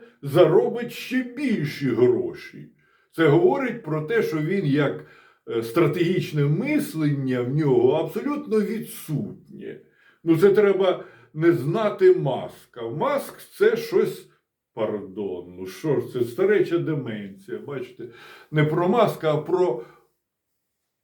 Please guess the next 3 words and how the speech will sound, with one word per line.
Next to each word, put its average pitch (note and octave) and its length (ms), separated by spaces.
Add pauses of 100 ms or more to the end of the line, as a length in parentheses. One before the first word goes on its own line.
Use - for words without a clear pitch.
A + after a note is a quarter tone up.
(1080)
вельмишановного E3+ 1120
Трампа G#2 1040 (260)
розмова G2 1000